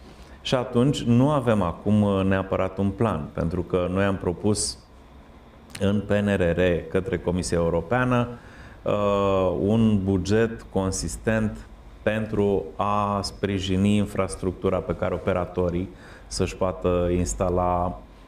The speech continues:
uh, tehnologii cinci G, însă Comisia,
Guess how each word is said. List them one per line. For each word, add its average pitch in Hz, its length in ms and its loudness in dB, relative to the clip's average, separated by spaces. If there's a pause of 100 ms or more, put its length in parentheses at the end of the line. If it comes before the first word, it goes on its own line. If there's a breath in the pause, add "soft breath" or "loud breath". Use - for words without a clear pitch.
(200)
uh, 90 140 2
tehnologii 92 680 0
cinci 87 600 -2
G, - 0 - (680 loud breath)
însă 131 760 2
Comisia, 123 680 0